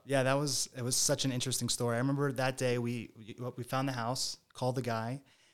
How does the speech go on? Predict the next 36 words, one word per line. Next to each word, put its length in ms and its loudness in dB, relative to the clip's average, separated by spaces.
and 60 -4
he 40 2
was 120 2
like, 240 -2
uh, 320 0
you 80 -4
know, 180 -2
"Can 140 0
we 80 2
set 160 2
up 80 -2
a 40 0
showing 360 2
for 80 -4
maybe 180 -2
Sunday?" 500 2
'Cause 140 -4
I 60 0
think 80 2
it 40 4
was 120 4
Friday, 420 4
and 80 -2
I, 360 -4
I, 20 -14
I 40 -2
was 140 2
kinda 220 2
busy. 260 2
I 40 6
wasn't 220 2
sure 120 0
I 40 0
could 140 -2
make 220 2
it. 200 -2